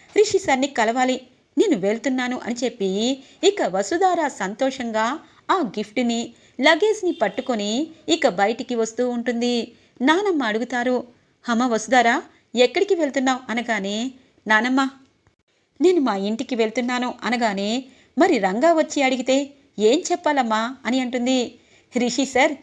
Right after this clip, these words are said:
దొరికారని చెప్పండి" అని చెప్పి, అలాగే "బామ్మగారు, మీరు ఆరోగ్యంగా ఉండాలి, మీ మనవడు ఖచ్చితంగా మిమ్మల్ని తన ఇంటికి తీసుకుని వెళ్తారు,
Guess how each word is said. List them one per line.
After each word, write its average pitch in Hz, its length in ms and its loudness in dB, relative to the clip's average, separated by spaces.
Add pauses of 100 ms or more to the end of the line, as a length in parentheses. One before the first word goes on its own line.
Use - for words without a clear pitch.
(280)
దొరికారని 294 540 2
చెప్పండి" 247 480 -2 (120)
అని 240 120 0
చెప్పి, 208 380 -2 (720)
అలాగే 247 380 2 (400)
"బామ్మగారు, 233 600 2 (440)
మీరు 254 200 2
ఆరోగ్యంగా 233 600 0
ఉండాలి, 240 420 0 (400)
మీ 339 120 4
మనవడు 254 400 0
ఖచ్చితంగా 254 600 -2
మిమ్మల్ని 240 480 2 (600)
తన 370 120 2
ఇంటికి 254 400 -2
తీసుకుని 247 380 -2
వెళ్తారు, 240 420 -2